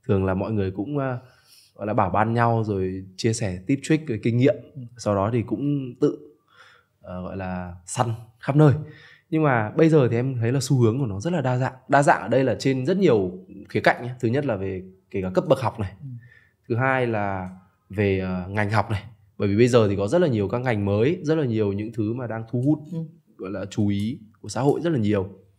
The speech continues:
Speaker 1: Và thứ ba là thậm chí là khác biệt về <coughs> câu chuyện quốc gia. Ngày xưa thì có thể là Anh, Mỹ, Úc. Nhưng bây giờ thì em thấy châu Âu đã một loạt các quốc gia.
Speaker 2: Ừ.
Speaker 1: Em là ngày xưa là học Phần Lan này. Hoặc là bản chất là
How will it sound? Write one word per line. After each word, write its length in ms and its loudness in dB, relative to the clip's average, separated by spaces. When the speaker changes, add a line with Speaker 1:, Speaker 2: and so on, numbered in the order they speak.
Speaker 1:
Và 80 -10
thứ 80 -2
ba 200 4
là 80 0
thậm 180 -8
chí 140 -10
là 220 -4
khác 220 -10
biệt 200 -2
về 100 -4
<coughs> 40 -10
câu 120 -6
chuyện 200 -4
quốc 120 -4
gia. 340 2
Ngày 100 -4
xưa 220 2
thì 100 2
có 100 -4
thể 140 -2
là 140 -2
Anh, 400 -2
Mỹ, 480 -2
Úc. 120 8
Nhưng 140 -2
bây 120 4
giờ 240 4
thì 60 -2
em 160 0
thấy 200 -2
châu 220 2
Âu 260 4
đã 80 -2
một 200 -4
loạt 200 0
các 220 -10
quốc 120 -2
gia. 120 2
Speaker 2:
Ừ. 40 0
Speaker 1:
Em 180 4
là 60 0
ngày 100 -2
xưa 120 -4
là 80 -4
học 100 -8
Phần 100 -8
Lan 280 0
này. 100 -8
Hoặc 200 -12
là 480 -4
bản 240 -6
chất 200 -4
là 340 -2